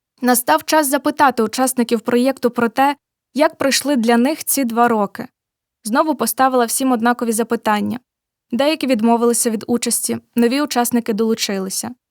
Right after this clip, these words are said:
Через роки окупації та російського впливу в Україні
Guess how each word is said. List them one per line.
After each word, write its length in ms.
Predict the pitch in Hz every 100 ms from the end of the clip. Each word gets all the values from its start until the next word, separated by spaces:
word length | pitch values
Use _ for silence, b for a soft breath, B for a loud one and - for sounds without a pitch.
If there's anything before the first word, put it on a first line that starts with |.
| _ _ _ -
Через 240 | 247 262
роки 260 | 294 311 349
окупації 640 | 330 285 247 302 302 262
та 100 | 254
російського 540 | 247 247 285 - 247 240
впливу 400 | 233 277 247 240
в 60 |
Україні 580 | 220 - 254 269 311 240